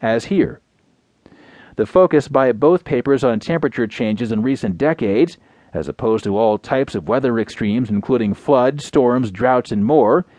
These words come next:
constitutes picking a relatively easy target, says Thomas Knutson of the National Oceanic and Atmospheric Administration's Geophysical Fluid Dynamics Laboratory in Princeton, New Jersey.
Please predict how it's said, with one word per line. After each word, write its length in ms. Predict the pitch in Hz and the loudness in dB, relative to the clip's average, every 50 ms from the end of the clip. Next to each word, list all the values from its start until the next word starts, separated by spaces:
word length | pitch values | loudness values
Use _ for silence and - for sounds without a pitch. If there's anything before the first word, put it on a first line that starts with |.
| _ - - - - - | _ -20 -20 -20 -16 -8
constitutes 720 | - 165 170 190 - - 254 - - 190 160 143 - - _ _ _ _ _ | -4 -2 -2 -2 0 -2 -4 0 2 2 2 2 0 -6 _ _ _ _ _
picking 320 | - 220 226 220 240 233 214 | -2 -2 0 0 0 0 2
a 60 | 180 | 2
relatively 520 | 170 175 175 175 - - 165 165 170 165 - | 4 4 2 2 2 0 0 2 2 0 0
easy 360 | 185 202 220 208 190 233 226 | -2 0 0 0 0 0 -2
target, 480 | - - 202 185 139 98 76 64 - _ _ _ _ _ _ _ | 0 2 4 4 4 2 -2 -10 -10 _ _ _ _ _ _ _
says 240 | - - 90 85 - | -6 -6 -6 -6 -6
Thomas 400 | - - 123 127 123 117 113 - | -6 -4 -2 0 0 -2 -4 -6
Knutson 600 | - - 120 127 143 147 147 - - 73 - - _ _ _ _ _ - | -6 -4 -2 0 0 0 0 -2 -6 -10 -10 -14 _ _ _ _ _ -10
of 100 | 92 87 | -10 -6
the 80 | 85 92 | -4 -4
National 560 | 95 117 123 127 127 - 147 127 127 120 - | -2 0 -2 -2 -2 -4 -4 -4 -4 -2 -2
Oceanic 560 | 123 120 127 - 156 143 127 123 123 120 - | -2 -2 -2 -2 -2 -2 0 0 -2 -2 -2
and 80 | 123 123 | -2 -2
Atmospheric 640 | 117 113 113 110 101 - - 160 165 175 170 - | -2 0 -2 -2 -4 -2 0 2 2 2 2 0
Administration's 720 | 123 120 123 120 117 - - 123 104 101 - - 113 - - | -2 -2 -2 -2 -2 -2 -2 0 0 0 0 -2 -6 -6 -6
Geophysical 800 | - - 139 185 185 170 - 165 151 147 160 156 151 156 156 _ _ | -6 0 2 2 2 2 2 0 0 0 2 2 2 2 2 _ _
Fluid 400 | _ _ - - 170 180 190 190 | _ _ -2 4 6 6 6 6
Dynamics 580 | 165 185 175 180 185 190 185 175 151 135 - - | 4 4 2 2 2 2 2 2 0 -2 -2 0
Laboratory 540 | 139 123 120 110 117 - - 131 123 139 135 | 0 0 0 0 -2 -2 0 0 0 0 0
in 140 | 110 101 - | -2 -4 -4
Princeton, 420 | - - 190 190 - - 175 165 | -4 -4 -4 -2 -2 -2 -2 0
New 80 | 160 151 | 0 0
Jersey. 500 | 110 107 117 104 92 69 65 58 - | 0 0 -2 -2 -4 -4 -8 -14 -16